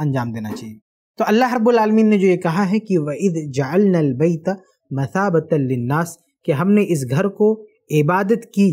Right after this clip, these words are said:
जगह बनाया है, इबादत गाह बनाया है। तो इसकी जो मरकज़ी और बहुत बड़ी इबादत जो यहाँ से जुड़ी हुई है वो हज है।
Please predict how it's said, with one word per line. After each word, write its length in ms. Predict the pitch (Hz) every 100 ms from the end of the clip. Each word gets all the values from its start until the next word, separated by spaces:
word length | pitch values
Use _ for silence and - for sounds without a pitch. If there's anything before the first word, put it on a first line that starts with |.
| 120
जगह 280 | 151 156 180 - -
बनाया 360 | 135 139 143 160
है, 180 | 175
इबादत 400 | 147 139 135 127
गाह 180 | 120 135
बनाया 300 | 156 170 170
है। 100 | 185 214 -
तो 100 | 220 202
इसकी 520 | 226 - - - 240 208
जो 220 | 220 220
मरकज़ी 400 | 170 175 208 202
और 140 | 214 185
बहुत 220 | 175 233
बड़ी 220 | 190 185 165
इबादत 280 | 156 156 151
जो 140 | 151
यहाँ 200 | 143 147
से 140 | 139
जुड़ी 200 | 127 143
हुई 160 | 160 165
है 80 | 220 - _ 147
वो 100 | 127
हज 280 | 180 175
है। 120 | 196